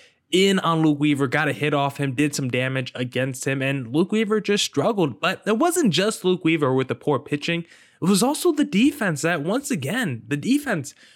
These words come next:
usually a calling card of the Diamondbacks last few seasons, has really,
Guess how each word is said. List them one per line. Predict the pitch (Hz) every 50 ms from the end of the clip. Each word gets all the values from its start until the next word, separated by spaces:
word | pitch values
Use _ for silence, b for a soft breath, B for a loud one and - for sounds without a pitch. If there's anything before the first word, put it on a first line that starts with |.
| b b b
usually | 160 208 254 269 302 311 294 277 208
a | 175 175
calling | - - - 175 175 185 185 180 175
card | - 165 165 165 160 160 143 -
of | - 147 143 131
the | 131
Diamondbacks | 120 - 131 131 135 135 131 127 131 131 131 123 - -
last | 127 127 131 131 120
few | - - 127 120
seasons, | - - 143 139 147 143 156 156 143
has | 147 143 139 123 139
really, | 165 226 285 262 160 117 - -